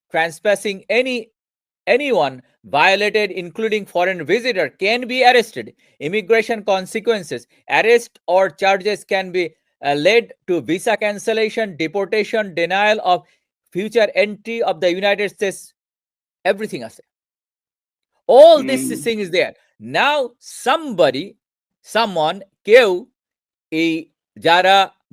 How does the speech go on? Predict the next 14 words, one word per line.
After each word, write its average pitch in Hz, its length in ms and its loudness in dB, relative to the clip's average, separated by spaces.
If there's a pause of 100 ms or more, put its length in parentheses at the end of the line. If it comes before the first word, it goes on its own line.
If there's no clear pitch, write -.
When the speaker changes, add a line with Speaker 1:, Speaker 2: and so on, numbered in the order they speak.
(120)
Speaker 1:
বাংলাদেশকে 240 720 -2
ভালোবাসে, 156 640 -2
একাত্তরকে 208 680 -2
ভালোবাসে, 160 460 -6 (340)
তাদের 247 380 6
উচিত 196 320 -8 (120)
এখন 190 320 0 (840)
ইউনূস 320 340 -4
সহ 156 240 -4 (140)
সবার 208 440 -2
বিরুদ্ধে 170 360 -6 (140)
একটা 247 340 -4 (640)
কমপ্লেন 208 460 2
করা। 113 220 -8